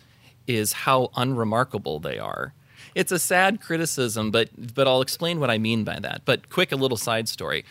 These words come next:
So when I was preparing to talk about The Magician's Nephew,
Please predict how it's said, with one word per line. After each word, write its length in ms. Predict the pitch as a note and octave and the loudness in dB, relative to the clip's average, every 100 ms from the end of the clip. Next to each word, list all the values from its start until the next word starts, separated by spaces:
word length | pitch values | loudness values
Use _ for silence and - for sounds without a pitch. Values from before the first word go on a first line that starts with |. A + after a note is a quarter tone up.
| - - - | -18 -20 -12
So 400 | - - C#3+ A#2 | -4 4 6 6
when 240 | A#2 G#2+ A#2+ | 2 0 2
I 100 | E3+ | 2
was 140 | A#3+ | 0
preparing 600 | - D#3 C#3+ B2+ A#2 A#2+ - _ _ | -4 0 2 2 0 -2 -8 _ _
to 180 | - A#2 | -4 -4
talk 240 | - A#2 A2 | -2 -4 -2
about 260 | G#2+ G#2 | -2 -2
The 80 | A2+ | -4
Magician's 460 | G2+ G#2+ - G2 G#2+ | -6 -4 -4 -6 -2
Nephew, 640 | A2 A#2 A#2 G2+ G2+ G2+ | -2 -2 -2 0 -2 -4